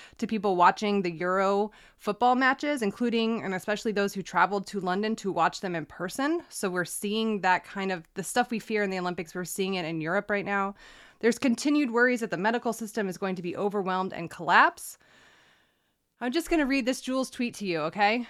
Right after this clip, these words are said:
Quote, "Japanese government officials announced they are working on a plan to allow Tokyo twenty twenty Olympic athletes who are identified as a close contact to a positive covid nineteen case to participate in the games even during their fourteen-day quarantine period."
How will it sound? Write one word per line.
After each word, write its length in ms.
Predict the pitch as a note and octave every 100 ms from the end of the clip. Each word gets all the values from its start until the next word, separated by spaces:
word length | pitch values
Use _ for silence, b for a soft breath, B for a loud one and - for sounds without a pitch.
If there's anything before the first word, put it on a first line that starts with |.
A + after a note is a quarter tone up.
| B -
Quote, 400 | C4 F3+ - b b b
"Japanese 420 | A#3+ B3 E4 E4+
government 320 | D4 A#3+ B3 G#3+
officials 480 | - F#3+ - F#3
announced 400 | D#3+ F#3 F#3+ G#3+
they 140 | - F3+
are 80 | E3+
working 340 | G3+ D#4 D#4
on 120 | D#4
a 20 |
plan 340 | D#4 A3 E3+ F3
to 120 | -
allow 240 | F3+ F3 E3+
Tokyo 480 | - A#3+ - D4+
twenty 400 | B3 - C#4 D#4+
twenty 440 | D#4 - B3+ B3+ A#3
Olympic 360 | F#3+ A3+ E4+ F3+
athletes 440 | F#3+ G#3 F#3+ -
who 140 | G#3+ G3
are 100 | F3
identified 800 | F#3+ G#3 D4+ - - E3 D3
as 160 | - F#3
a 80 | F3
close 400 | - B3 C#4+ F4
contact 580 | - D4+ D4 A#3 D#3+ -
to 100 | G3
a 80 | F3
positive 580 | - A#3 B3+ C4+ D4 -
covid 320 | B3 A3+ A3
nineteen 400 | G#3+ G#3 G#3 G3
case 560 | - D4 F#4 G4+ - - b b b b -
to 120 | G4
participate 600 | G4+ G4 F4 D4 D4+ D4
in 100 | A#3
the 80 | A#3+
games 340 | G#3 G#3 G3+
even 280 | - G#3 A3
during 240 | G3+ G3
their 80 | F#3+
fourteen-day 640 | - G3+ E3+ G#3 G3 F#3+ F#3
quarantine 560 | - F#3+ F3+ - F3
period." 600 | - A#3+ A#3 A#3 A3 G#3+